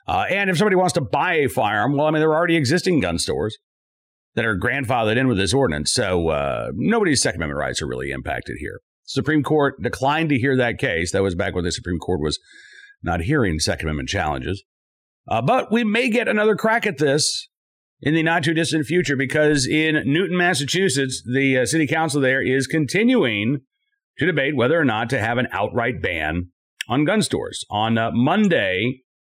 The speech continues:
the city council met and voted down a proposed blanket ban on gun stores. There was a, a, uh, a shop called Newton Firearms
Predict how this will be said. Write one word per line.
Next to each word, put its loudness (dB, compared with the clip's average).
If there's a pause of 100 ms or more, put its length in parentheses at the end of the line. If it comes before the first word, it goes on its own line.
(280)
the 0
city 2
council 0
met 2
and 2
voted 2
down 0 (480)
a -2
proposed 2
blanket 0
ban -6 (840)
on 0
gun 0
stores. -6 (300)
There -2
was 2
a, 0 (160)
a, 2
uh, 0 (180)
a -2
shop 0
called 2
Newton 2
Firearms -2